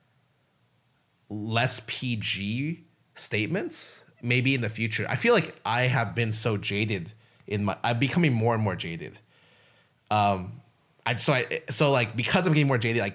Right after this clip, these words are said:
give a shit about, less shit about certain things. Um, and so, like,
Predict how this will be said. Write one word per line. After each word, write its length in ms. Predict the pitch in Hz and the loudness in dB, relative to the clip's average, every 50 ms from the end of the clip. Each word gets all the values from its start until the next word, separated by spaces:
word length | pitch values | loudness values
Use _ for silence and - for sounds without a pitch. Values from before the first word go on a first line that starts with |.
| - - | -6 -4
give 140 | - 139 131 | -2 0 0
a 40 | |
shit 360 | 120 - - - - - 127 120 | 2 2 2 2 2 2 2 2
about, 380 | 113 87 104 95 90 - - - | 2 0 0 -2 -2 -4 -8 -6
less 240 | - 120 127 135 135 | -2 0 2 2 2
shit 200 | - - - 113 | 2 0 0 -2
about 260 | 110 90 95 90 82 | -2 -2 -2 -4 -4
certain 280 | - - 104 90 87 82 | -4 -4 -4 -6 -6 -8
things. 440 | 82 90 80 - - - - - - _ _ _ _ - - - - - - - _ _ _ - | -8 -10 -10 -10 -12 -16 -18 -18 -20 _ _ _ _ -20 -20 -20 -20 -20 -20 -20 _ _ _ 0
Um, 400 | 117 117 113 110 110 107 107 104 | 2 4 4 4 4 2 2 0
and 180 | 104 113 113 | 0 0 0
so, 140 | 110 - 143 | 2 2 4
like, 260 | 135 123 113 107 - | 4 2 2 0 -4